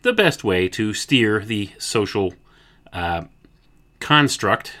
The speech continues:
of what man is and what his image of himself is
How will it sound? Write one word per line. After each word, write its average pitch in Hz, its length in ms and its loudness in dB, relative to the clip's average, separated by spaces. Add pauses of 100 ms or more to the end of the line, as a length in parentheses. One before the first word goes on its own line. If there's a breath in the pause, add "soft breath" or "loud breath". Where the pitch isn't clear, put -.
(140)
of 95 240 -4
what 92 320 -6
man 95 340 -4
is 98 380 -4
and 90 140 -4
what 92 140 -6
his 92 280 -6
image 110 320 -2
of 95 160 -6
himself 139 580 -6
is 90 400 -8